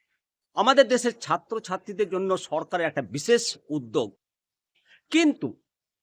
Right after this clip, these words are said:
মিড ডে মিল নিয়ে অভিযোগের অন্ত নেই।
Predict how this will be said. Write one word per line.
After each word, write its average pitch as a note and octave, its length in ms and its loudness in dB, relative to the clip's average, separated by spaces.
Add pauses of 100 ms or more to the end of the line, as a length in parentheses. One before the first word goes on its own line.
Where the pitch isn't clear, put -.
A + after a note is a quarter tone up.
(580)
মিড A3 260 2
ডে D4+ 100 4
মিল B3 300 2
নিয়ে A3 400 2
অভিযোগের G3 840 -4
অন্ত D#3 540 -8
নেই। A#2+ 500 -2